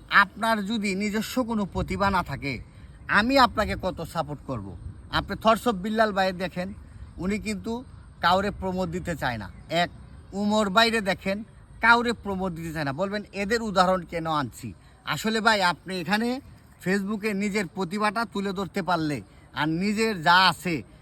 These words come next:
তা যদি উপস্থাপনা করতে পারেন, তাহলেই আপনি সফলতা পাবেন, আপনাকে Facebook for you-তে নেবে। আরেকজনের উপর বা আরেকজনের কাঁধে ভর দিয়ে কয়দিন চলবেন? তো এই কারণে কারো থেকে প্রমোট নেওয়া যাবে না। নাম্বার চার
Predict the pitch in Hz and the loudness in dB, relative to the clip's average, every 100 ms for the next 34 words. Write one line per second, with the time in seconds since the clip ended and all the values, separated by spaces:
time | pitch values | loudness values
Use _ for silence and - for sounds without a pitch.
0 | - - 175 196 214 220 208 180 208 226 | -6 4 4 4 -2 -6 -6 -6 -2 0
1 | 208 202 180 175 175 156 165 202 226 - | 2 0 0 -2 -2 0 2 2 -2 -12
2 | - - - 175 208 247 262 - 156 160 | -20 -20 0 6 8 8 4 0 -4 -2
3 | 180 - 180 170 175 175 175 170 170 233 | -6 0 2 2 2 0 0 0 0 -2
4 | 226 - - - 151 - 175 170 151 160 | -6 -14 -20 -4 -4 -2 -2 -4 -2 -2
5 | 165 226 - - - - 196 208 202 180 | -2 -6 -10 -20 -18 2 4 4 2 0
6 | 156 117 101 - - - - 147 196 185 | -2 -2 -6 -16 -20 -12 0 2 4 0
7 | 208 247 240 226 233 202 110 110 151 170 | 0 2 2 0 0 0 0 -2 0 0
8 | 180 196 214 208 196 190 147 160 180 160 | 0 -4 -4 0 0 0 0 2 2 2
9 | 202 175 - 190 175 165 170 180 143 110 | -2 -2 -2 0 0 0 -4 -2 -2 -4
10 | 87 - - - - 170 190 220 226 269 | -8 -14 -20 -20 -8 -6 0 2 2 0
11 | 294 - - 180 196 196 208 214 190 190 | -2 -10 -4 2 2 2 0 -2 -2 -2
12 | 180 - 180 160 143 120 - - - 170 | -4 -2 0 2 0 -2 -8 -4 0 4
13 | 208 208 - 226 190 | 6 4 6 10 10